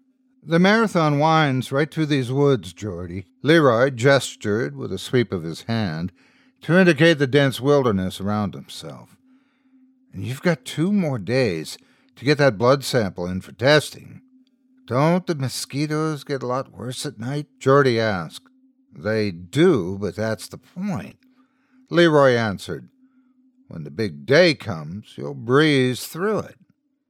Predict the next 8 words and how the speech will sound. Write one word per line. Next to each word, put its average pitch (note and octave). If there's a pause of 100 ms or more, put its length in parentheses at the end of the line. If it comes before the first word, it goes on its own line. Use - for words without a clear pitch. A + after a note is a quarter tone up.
(960)
"And F2
you'll A#2+
be C3
allowed C3+
to B2+
compete," - (520)
Laura C3
added, G2+